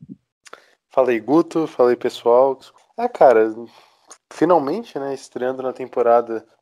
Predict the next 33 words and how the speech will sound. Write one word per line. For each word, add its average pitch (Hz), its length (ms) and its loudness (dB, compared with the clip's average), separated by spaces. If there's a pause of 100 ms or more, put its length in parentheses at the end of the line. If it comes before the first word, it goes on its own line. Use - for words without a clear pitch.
(100)
dessa 120 280 -4
vez 117 380 -8
no 120 140 -10
Lambeau 120 240 -2
Field, 156 480 -4 (180)
né, 127 340 -8
que - 120 -8
é 101 220 2
onde, 110 380 -4
de 117 120 -10
fato, 135 440 4
a - 20 -4
gente 131 220 -12
estreia, 143 520 -2
né, 131 200 -12 (420)
em 117 80 -10
casa, 127 420 0
jogando 113 300 -10
com 123 100 -12
a 117 60 -6
nossa 117 220 -10
torcida, 131 720 -6
e 139 240 -6
o 143 40 -2
nosso 135 320 -2
rival 127 300 4
vai 139 160 0
ser 131 400 -2
um 147 80 -4
rival 120 260 2
de 117 60 -4
divisão, 170 420 -2
né, 143 140 -14